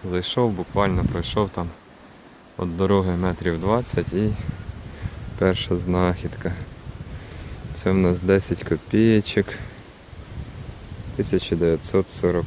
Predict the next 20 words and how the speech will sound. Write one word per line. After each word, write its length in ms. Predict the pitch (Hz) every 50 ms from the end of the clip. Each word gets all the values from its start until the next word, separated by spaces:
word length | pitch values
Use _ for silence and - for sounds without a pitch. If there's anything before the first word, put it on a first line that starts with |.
| - -
восьмого 500 | 90 87 - - 85 87 85 90 85 85
року. 380 | 87 85 80 - - - 85 82 - - - - - - - - - - - - - - - - - - - - - - - - - - - - - - - - - - - - - -
Погодка 460 | 92 95 104 104 98 - - 101 90 - - - -
для 200 | 92 95 98 92
копа 340 | - 104 101 92 - 95 92 - - -
замечательна, 840 | 101 92 98 92 92 92 - - 113 110 113 104 - 92 90 90 87
у 40 |
нас 220 | 90 92 87 - -
пройшли 360 | - 95 90 - - - 92
дощі. 500 | 87 90 85 - - - - 110 113 110 - - - - - - - - - - - - - - - - - - - - - - - -
Сьогодні 380 | 95 90 87 92 92 92 87 87
вітерець. 720 | 92 90 87 - 95 92 90 95 98 104 101 - - - - - - - -
Ну, 160 | 117 104 87 78 - - - - - - - - - - -
в 60 | 104 101
лісі 280 | 98 98 - - 98
то 120 | 82 98 92
не 100 | 95 92
сильно 320 | - 117 117 117 101 90
замічається, 760 | 87 90 87 87 80 - - 87 85 85 82 76 - - 80
а 240 | 80 82 80 80